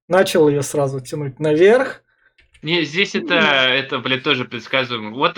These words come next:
Speaker 2: вот вы видите
Speaker 1: За-
Speaker 2: призрака, который идет, а потом резко пропадает
Speaker 1: Да-да.
Speaker 2: вниз. Какие ваши действия? Посмотреть, куда он там делся, блядь?
Speaker 1: <laughs> Ну, чи-, чисто ради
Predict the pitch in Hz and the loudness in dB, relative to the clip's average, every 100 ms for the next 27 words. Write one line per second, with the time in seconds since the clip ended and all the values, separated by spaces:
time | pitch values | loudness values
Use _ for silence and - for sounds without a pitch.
0 | 170 175 202 196 240 233 202 190 165 160 | -2 -2 -2 -2 -2 -2 -4 0 2 2
1 | 127 110 110 120 123 127 170 170 165 240 | 0 -2 -4 -4 -2 0 0 0 0 -2
2 | 262 190 208 185 175 202 190 170 165 208 | -2 -2 -2 0 -2 -4 -6 -4 -2 0
3 | - 175 165 156 131 113 - _ - - | 0 0 0 -2 -4 -6 -8 _ -20 -20
4 | - _ _ _ _ _ - 160 254 277 | -20 _ _ _ _ _ -6 -2 2 4
5 | 233 - 165 170 143 131 139 143 190 190 | 2 0 -2 -4 -4 -6 -4 -2 0 0
6 | 226 - 214 226 220 226 226 349 - 156 | -2 -4 0 0 2 -2 0 -4 -6 -10
7 | 147 - _ - _ - 208 - 262 - | -12 -12 _ -20 _ -8 -8 -4 -4 -2
8 | - 220 220 196 269 220 285 285 262 240 | 4 6 6 6 4 6 4 6 6 8
9 | 254 214 | 6 6